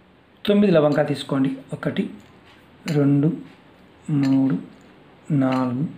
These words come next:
ఐదు, ఆరు, ఏడు, ఎనిమిది, తొమ్మిది. తొమ్మిది లవంగాలు కావాలి.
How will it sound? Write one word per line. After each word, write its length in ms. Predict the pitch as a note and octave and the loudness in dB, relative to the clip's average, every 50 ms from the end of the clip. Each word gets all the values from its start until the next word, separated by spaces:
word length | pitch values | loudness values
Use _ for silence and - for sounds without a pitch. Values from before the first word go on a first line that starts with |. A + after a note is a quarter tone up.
| - - - - - - - - - - - - - - - - _ - - - - - - - - - - - - - - - - - - - - - | -18 -20 -20 -20 -20 -20 -20 -20 -20 -20 -20 -20 -20 -20 -20 -20 _ -20 -20 -20 -20 -20 -20 -20 -20 -20 -20 -20 -20 -20 -20 -20 -20 -20 -20 -16 -8 -6
ఐదు, 360 | C#3+ B2+ B2+ B2+ B2+ C3+ E3 - - - - - - - - - - - - - - - - - - - - - - - - - - - - - - - | -4 -4 -4 -4 -4 -4 -6 -6 -10 -16 -20 -20 -20 -20 -20 -20 -20 -20 -20 -20 -20 -20 -20 -20 -20 -20 -20 -20 -20 -20 -20 -20 -20 -20 -20 -20 -6 -4
ఆరు, 300 | D#3 C3+ C3+ C3+ B2+ C3+ D#3+ - - - - - - - - - - - - - - - - - - - _ - - - - - - - - - - - - - - C#3+ | -2 0 0 0 -2 -2 -4 -6 -10 -16 -20 -20 -20 -20 -20 -20 -20 -20 -20 -20 -20 -20 -20 -20 -20 -20 _ -20 -20 -20 -20 -20 -20 -20 -20 -20 -20 -20 -18 -8 -4 -2
ఏడు, 300 | C3 C3 B2+ A#2+ C#3 - - - - - - - - - - - - - - - - - - - - - D3 | -2 0 0 -2 -4 -6 -8 -14 -20 -20 -20 -20 -20 -20 -20 -20 -20 -20 -20 -20 -20 -20 -20 -20 -10 -6 -2
ఎనిమిది, 380 | B2+ C3 B2 B2 A#2+ C3 E3 - - - - - - - - - - - - - - - - - - - - - - - - - - - - - - - - - - - | 0 2 2 2 0 -2 -4 -8 -10 -18 -20 -20 -20 -20 -20 -20 -20 -20 -20 -20 -20 -20 -20 -20 -20 -20 -20 -20 -20 -20 -20 -20 -20 -20 -20 -20 -20 -20 -20 -20 -8 -4
తొమ్మిది. 280 | - - B3+ A#3+ B3+ - - - - - - - - - - - - - - - - - - - - - | -2 -2 -2 -2 -6 -10 -16 -20 -20 -20 -20 -20 -20 -20 -20 -20 -20 -20 -20 -20 -20 -20 -20 -20 -8 -2
తొమ్మిది 240 | - E3 E3+ D#3+ D#3 | 0 2 4 4 4
లవంగాలు 340 | D3 C#3 C#3 C3+ C3 C3+ C3 | 4 4 2 2 2 0 0
కావాలి. 440 | C3+ C#3 B2+ B2 D3+ A#3+ - - | -2 0 0 2 2 2 2 0